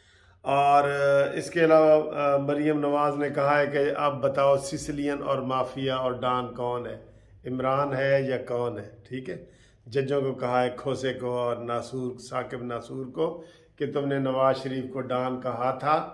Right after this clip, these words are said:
अब तुम्हें पता चला है कि सिसिलियन माफिया और डॉन क्या है? ये है सिसिलियन माफिया।" और डॉन ये है। अच्छा, बाकी गवर्नमेंट ना मजाक करती है बड़ा, यकीन करो बड़ा। इधर भी जुलूस इन्होंने निकाला,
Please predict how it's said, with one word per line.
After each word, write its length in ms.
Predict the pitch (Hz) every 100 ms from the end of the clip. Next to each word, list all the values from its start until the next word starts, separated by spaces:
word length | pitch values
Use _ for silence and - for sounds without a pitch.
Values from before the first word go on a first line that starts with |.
| - - _ _ -
अब 340 | 156 170 -
तुम्हें 260 | 160 156 135
पता 220 | 135 143
चला 280 | 143 156 190
है 80 |
कि 120 | 214 185
सिसिलियन 540 | 170 165 190 180 170
माफिया 540 | 160 151 147 151 151
और 100 | 147
डॉन 340 | 135 131 131 131
क्या 240 | 123 123
है? 280 | 117 110 - _ _ _ _ _ -
ये 520 | 110 110 139 135 123
है 140 | 117 107
सिसिलियन 540 | - 107 - 113 117
माफिया।" 580 | 117 117 - 123 123 123 - _ _ _ _ -
और 200 | 127 127
डॉन 320 | 127 131 127 110
ये 160 | 123
है। 260 | 104 85 - - _ _ _ - _ _ -
अच्छा, 160 | 151 165
बाकी 320 | 175 175 -
गवर्नमेंट 500 | 127 175 175 180 196
ना 80 | 202 160
मजाक 460 | 139 147 160 160 156
करती 340 | 139 - 139
है 160 | 131 123
बड़ा, 400 | 123 117 - -
यकीन 440 | 117 131 160 170 160
करो 200 | 156 143
बड़ा। 240 | 135 147 139
इधर 260 | 165 156 165
भी 160 | 139 127 - - _ _ _ _ _ _ _ _
जुलूस 420 | 131 156 175 170
इन्होंने 240 | 165 170 170
निकाला, 420 | 165 156 160 175